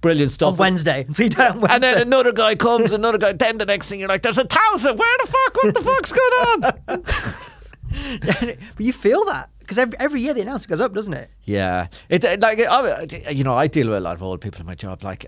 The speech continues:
Speaker 1: oh, man, uh, uh, some of these lives, though,
Speaker 2: Mm.
Speaker 1: very immobile,
Speaker 2: Yeah.
Speaker 1: not really doing anything.
Speaker 2: Yeah.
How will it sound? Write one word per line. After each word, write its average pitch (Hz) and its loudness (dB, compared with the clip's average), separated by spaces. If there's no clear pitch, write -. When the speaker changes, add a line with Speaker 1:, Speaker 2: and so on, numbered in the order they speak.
Speaker 1:
oh, 127 -6
man, 110 -10
uh, 85 -16
uh, 113 -12
some 220 -6
of 151 0
these 120 -2
lives, 104 -4
though, 87 -8
Speaker 2:
Mm. 123 -4
Speaker 1:
very 131 -6
immobile, 131 -2
Speaker 2:
Yeah. 131 -10
Speaker 1:
not 131 -12
really 147 -8
doing 123 -4
anything. 127 -10
Speaker 2:
Yeah. 135 -6